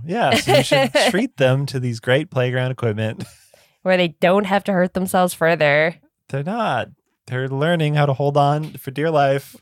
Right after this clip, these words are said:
Speaker 2: Oh, God.
Speaker 1: As they must through the rest of their <laughs> life. <laughs> Well, how, we went on the one, you went on the one spinny thing in the park here.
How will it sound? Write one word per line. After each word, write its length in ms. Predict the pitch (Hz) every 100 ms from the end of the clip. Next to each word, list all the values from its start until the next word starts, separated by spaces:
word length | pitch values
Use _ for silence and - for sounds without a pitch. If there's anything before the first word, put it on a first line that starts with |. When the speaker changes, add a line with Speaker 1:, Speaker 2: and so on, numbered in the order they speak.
| -
Speaker 2:
Oh, 140 | 160
God. 380 | 156 151 147 156 -
Speaker 1:
As 200 | 117 113
they 120 | 113
must 460 | 117 113 - - -
through 120 | 107
the 60 | 104
rest 200 | 143 -
of 60 |
their 120 | 113
<laughs> 0 |
life. 300 | - - - - _ _ _ -
<laughs> 500 | 180 - - - - _ _ _ _ _ _ _ - - - -
Well, 160 | 165 185
how, 280 | 180 190 180
we 220 | 165 220
went 180 | 240 214
on 120 | 180
the 80 | 147
one, 240 | 147 160
you 160 | 151 185
went 180 | 190 170
on 80 |
the 80 | 143
one 220 | 127 135
spinny 320 | 131 123 117 101
thing 500 | 110 107 107 113 110
in 120 | - 117
the 60 |
park 300 | 107 110 107
here. 460 | - 113 104 113 127